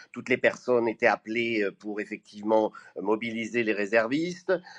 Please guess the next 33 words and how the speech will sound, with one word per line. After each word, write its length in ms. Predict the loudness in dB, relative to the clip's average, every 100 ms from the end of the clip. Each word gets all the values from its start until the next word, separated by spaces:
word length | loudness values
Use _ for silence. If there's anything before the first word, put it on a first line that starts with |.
| -6 0
Euh, 580 | 2 2 0 -2 -4 -2
on 80 | -2
était 200 | -2 -4
tous 220 | -4 0
inquiets. 560 | 0 2 4 6 6 4
Bon, 140 | 2 -2
on 20 |
s'est 160 | -4
tous, 400 | -12 -14 -18 -6
euh, 220 | 0 0 -2 -14 -10 -4
euh, 180 | -2 0
mobilisés 720 | 0 -2 -6 -6 -4 -2 -2
pour 360 | -2 -4 -2
jouer 240 | -2 2 4
la 120 | 2
solidarité. 800 | 0 0 2 2 2 2 4 4
Maintenant, 520 | 2 4 4 4 0 -10 -10 -6
euh, 100 | -4
quoi 220 | 2 2
qu'il 180 | 2 0
en 80 | 0
soit, 340 | 0 4 4
en, 400 | 4 2 -4 -6 -6
en 80 |
tant 160 | -2 -2
qu'Israéliens, 1300 | 0 -2 -2 -2 -6 -10 -10 0 0 2 2 2 0 -8 -20 -8 -2
on 200 | 2 2
est, 300 | 4 4 2
euh, 220 | 2 -4
de 180 | -8 -10
toute 140 | -2
façon 320 | 2 4 4 4
résilient 800 | 2 2 -2 4 6 8 6